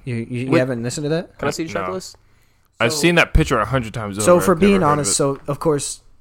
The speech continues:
Speaker 1: I, I know a lot about
Speaker 2: Yeah.
Speaker 1: him because
Speaker 2: This is the one with three thousand and five in sweatpants.
Speaker 1: Yeah, so
Speaker 3: Oh,
Speaker 1: you
Speaker 3: well,
Speaker 1: heard
Speaker 3: that makes
Speaker 1: those,
Speaker 3: sense.
Speaker 1: you heard those singles, right?
Speaker 3: Yeah.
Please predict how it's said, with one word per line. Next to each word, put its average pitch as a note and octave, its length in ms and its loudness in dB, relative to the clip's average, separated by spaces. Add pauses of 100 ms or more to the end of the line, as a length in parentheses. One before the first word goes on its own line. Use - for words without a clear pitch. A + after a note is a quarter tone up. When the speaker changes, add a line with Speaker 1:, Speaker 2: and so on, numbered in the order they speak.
(100)
Speaker 1:
I, B2 200 -6
I C3 80 -6
know C3+ 140 -4
a - 20 -4
lot A2+ 180 -4
about G#2+ 80 -4
Speaker 2:
Yeah. G#2+ 140 -2
Speaker 1:
him G#2+ 140 -12
because C#3+ 240 -4
Speaker 2:
This D#3 80 0
is - 40 -6
the F#3+ 100 0
one E3+ 120 2
with D3+ 140 -2
three C3 120 -6
thousand A#2+ 320 -6
and G#2+ 100 -12
five G#2 260 -6
in G#2 80 -12
sweatpants. - 540 -14
Speaker 1:
Yeah, C#3 160 -2
so C#3 220 2
Speaker 3:
Oh, G#2+ 320 2 (380)
Speaker 1:
you E3+ 100 -4
Speaker 3:
well, F3+ 60 4
Speaker 1:
heard F#3 160 4
Speaker 3:
that E3 60 2
makes - 160 -2
Speaker 1:
those, D#3 100 -2
Speaker 3:
sense. G#3+ 180 -10
Speaker 1:
you C#3+ 80 -2
heard D3 140 -2
those B2 160 -2
singles, C#3+ 500 -6
right? A2+ 280 -4
Speaker 3:
Yeah. C#3+ 240 -6